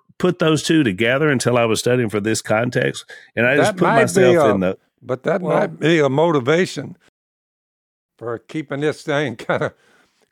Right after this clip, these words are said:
Speaker 2: quiet as
Speaker 3: Well,
Speaker 2: you
Speaker 3: but,
Speaker 2: can.
Speaker 3: but because Jesus's way goes to the heart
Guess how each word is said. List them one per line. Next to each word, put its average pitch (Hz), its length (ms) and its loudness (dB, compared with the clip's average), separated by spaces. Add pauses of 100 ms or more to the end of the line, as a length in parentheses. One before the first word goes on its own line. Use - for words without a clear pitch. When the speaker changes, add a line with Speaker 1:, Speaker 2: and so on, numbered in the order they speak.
(120)
Speaker 2:
quiet 156 260 2
as 151 60 4
Speaker 3:
Well, 160 180 4
Speaker 2:
you 160 60 2
Speaker 3:
but, 156 300 0
Speaker 2:
can. - 80 -14
Speaker 3:
but 156 260 0
because 156 680 0
Jesus's 135 720 0
way 120 420 2 (540)
goes 120 320 -2
to 120 140 -2
the 98 120 -2
heart 113 440 0